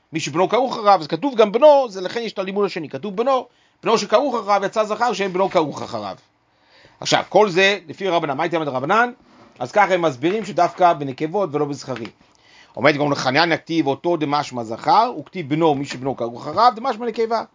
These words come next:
חנן יש לו לימוד יותר פשוט, אדרבה, כתוב אותו, משמע מדובר בזכר ובלדיו,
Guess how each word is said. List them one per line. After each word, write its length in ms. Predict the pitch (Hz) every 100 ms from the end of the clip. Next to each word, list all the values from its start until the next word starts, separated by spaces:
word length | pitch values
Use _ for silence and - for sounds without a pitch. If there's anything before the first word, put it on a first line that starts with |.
| _ _ _ -
חנן 240 | 180 254 262
יש 100 | 220
לו 80 |
לימוד 240 | 220 220 226
יותר 160 | 214 214
פשוט, 220 | 208 202
אדרבה, 320 | 214 220 196
כתוב 280 | 180 165 208
אותו, 360 | 180 - 220 170
משמע 320 | 165 156 165
מדובר 220 | 147 147
בזכר 420 | 135 127 123 147
ובלדיו, 560 | 131 120 120 98 87